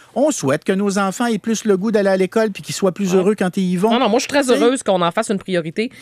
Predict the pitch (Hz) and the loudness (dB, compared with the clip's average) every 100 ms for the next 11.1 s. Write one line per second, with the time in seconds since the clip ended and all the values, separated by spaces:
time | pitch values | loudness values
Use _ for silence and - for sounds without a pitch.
0 | - 170 185 185 - - - - 175 - | -8 0 4 4 0 -6 -4 -2 -4 0
1 | 190 170 - 190 - - 226 220 190 170 | 0 2 0 -2 -2 -2 -2 -2 0 0
2 | 147 - 151 - - 175 208 208 247 233 | -2 -2 -4 -4 -6 -2 0 0 0 0
3 | 202 240 220 196 214 254 190 220 - - | 0 -2 0 0 0 0 0 -2 -4 -10
4 | - 160 160 - - 180 190 - - 190 | -2 0 -2 -4 -8 -8 -8 -14 -6 -2
5 | 202 220 233 320 - 220 247 269 269 - | 2 2 4 2 0 0 0 0 -2 -2
6 | 208 190 247 220 202 220 - 220 254 247 | -2 -2 -2 0 0 0 0 0 0 -2
7 | 202 - 254 262 - _ 165 202 214 226 | -6 -6 -4 -4 -8 _ -10 -2 0 0
8 | 233 202 - 214 214 202 233 202 196 202 | 0 -2 -2 -2 -4 -2 0 0 -2 -2
9 | 196 226 220 202 233 - _ 143 165 202 | -4 -2 0 0 -4 -10 _ -4 -2 0
10 | - 135 135 135 120 - - 156 143 127 | 0 0 0 -2 -4 -4 -4 -2 0 -2
11 | 101 | -4